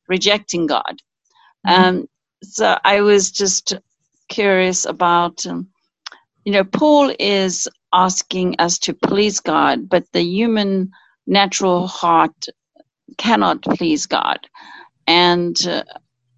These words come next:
Speaker 1: he is stating all these specific things of how we don't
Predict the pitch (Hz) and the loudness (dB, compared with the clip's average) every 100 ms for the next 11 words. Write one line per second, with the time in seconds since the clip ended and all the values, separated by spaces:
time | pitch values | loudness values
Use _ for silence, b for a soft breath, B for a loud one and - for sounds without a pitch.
0 | _ _ 180 214 196 185 - 202 196 196 | _ _ -6 0 2 2 0 0 -2 -2
1 | 196 143 180 175 170 151 - _ _ _ | -6 -2 -2 -2 -2 -4 -12 _ _ _
2 | - - - - 226 214 190 - 185 156 | -4 -2 -2 0 0 0 -4 -4 -2 0
3 | 127 160 - 151 - 185 160 156 151 151 | 0 -4 -4 -4 -4 -2 0 0 -4 -2
4 | 185 208 185 | 0 0 -2